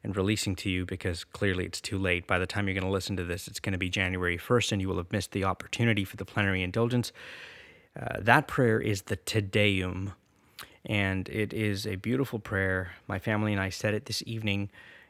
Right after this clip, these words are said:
and I wanna record it in Latin, but I'm not quite ready with my pronunciations in Latin for that prayer. That being said, there is one that you can obtain tomorrow, which is January the first, twenty twenty-one.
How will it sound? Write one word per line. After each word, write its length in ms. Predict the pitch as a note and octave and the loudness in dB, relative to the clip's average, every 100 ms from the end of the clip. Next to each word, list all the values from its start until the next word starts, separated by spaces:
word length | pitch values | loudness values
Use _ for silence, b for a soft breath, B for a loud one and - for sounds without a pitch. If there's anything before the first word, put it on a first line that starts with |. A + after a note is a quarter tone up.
| B | B
and 200 | G2+ F#2 | -2 0
I 60 | F#2 | 2
wanna 260 | G#2 B2 | 4 6
record 340 | A#2+ - B2 A2 | 4 2 4 4
it 80 | |
in 180 | G#2 F#2+ | 4 2
Latin, 460 | F#2+ F#2+ - F#2+ F#2+ - | 2 0 -2 -4 -4 -4
but 200 | F#2 - - _ _ - | -6 -6 -16 _ _ -2
I'm 260 | G2+ F#2+ | 0 2
not 300 | G2 A2 A#2+ - - | 4 4 2 -4 -14
quite 340 | - A2+ G2+ - | 2 4 4 2
ready 520 | G#2 G2+ F#2+ F#2 F#2 | 0 4 4 2 0
with 280 | G2 F#2+ - | 0 -2 0
my 140 | F#2 | -2
pronunciations 840 | - G2 F2+ F2+ F#2+ F#2 - F2+ F#2+ | -2 -2 -2 -2 -2 -2 -2 -6 -4
in 80 | F#2 | -2
Latin 300 | F2+ - F2+ | -2 -4 -8
for 240 | - G2 | -6 -6
that 320 | F2+ F2+ F2+ - - - | -2 -2 -2 -10 -20 -10
prayer. 400 | - G2 F2 E2+ _ _ B B B B B B B | -2 0 0 -6 _ _ B B B B B B B
That 360 | G#2+ A#2+ E3+ | 0 2 4
being 240 | - A2 F#2 | 4 4 4
said, 360 | - E2+ F#2+ - _ B B B - | 2 2 2 -6 _ B B B -6
there 180 | A2 G#2+ | 0 4
is 160 | F3 D#3+ | 4 4
one 160 | C#3+ | 2
that 120 | A#2+ A2+ | 2 0
you 120 | A2 | -2
can 120 | A2+ | -2
obtain 380 | F#2+ - G#2 G2+ | -2 -2 0 0
tomorrow, 600 | - G2 G#2 B2 F#2+ G2 | 0 2 4 4 2 0
which 220 | G2 F#2+ G2 | -4 -4 -4
is 80 | |
January 600 | - A2 A2 A#2 A2 G2+ F#2+ | -2 2 2 2 2 2 0
the 100 | G2 | -4
first, 560 | - - A2+ - - - _ - | -6 0 0 0 -4 -10 _ -4
twenty 300 | A2 A#2 A2 | 2 2 2
twenty-one. 640 | - G#2 F#2+ G2 F#2 A#2 | 0 0 0 -2 -4 -8